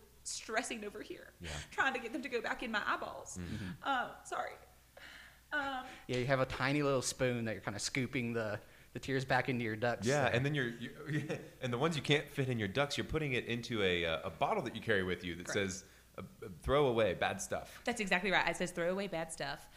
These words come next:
Speaker 1: Um, because they are haunted tears. Uh, because if I'm crying over, again, my husband who died, then
Speaker 2: That
Speaker 1: those tears are ghosts.
Speaker 3: It's ghosts, yeah.
Speaker 2: It'd be ghost
Speaker 3: It's
Speaker 2: tears.
Speaker 3: ghosts.
Speaker 2: And that'd be, frankly,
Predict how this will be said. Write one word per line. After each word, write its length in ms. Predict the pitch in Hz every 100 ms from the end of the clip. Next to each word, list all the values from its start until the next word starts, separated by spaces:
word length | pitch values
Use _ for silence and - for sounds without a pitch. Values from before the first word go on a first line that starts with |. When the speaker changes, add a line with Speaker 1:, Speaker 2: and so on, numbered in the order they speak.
| - -
Speaker 1:
Um, 300 | 190 185 185
because 240 | 190 196 254
they 120 | 233
are 120 | 240
haunted 400 | 240 285 277 208
tears. 500 | - 262 233 - - - - - - -
Uh, 320 | 165 165 165 165
because 220 | 202 202
if 80 | 196
I'm 200 | 277 320
crying 280 | 247 233
over, 240 | 202 190 185
again, 400 | 185 208 233 202
my 160 | 180
husband 580 | 175 190 277 277 196 175
who 160 | 175 190
died, 600 | 151 220 302 156 135 180 -
then 120 | 190
Speaker 2:
That 240 | 208 180 196
Speaker 1:
those 300 | 214 214 180
tears 300 | 226 190 160
are 80 |
ghosts. 280 | 143 151 -
Speaker 3:
It's 120 | 165 -
ghosts, 400 | 147 110 - -
yeah. 200 | 127 120
Speaker 2:
It'd 140 | 110
be 80 | 104
ghost 260 | 92 98 -
Speaker 3:
It's 60 |
Speaker 2:
tears. 200 | - 85 -
Speaker 3:
ghosts. 180 | 127
Speaker 2:
And 100 | 226
that'd 120 | 226 160
be, 240 | 175 165
frankly, 440 | - 214 294 247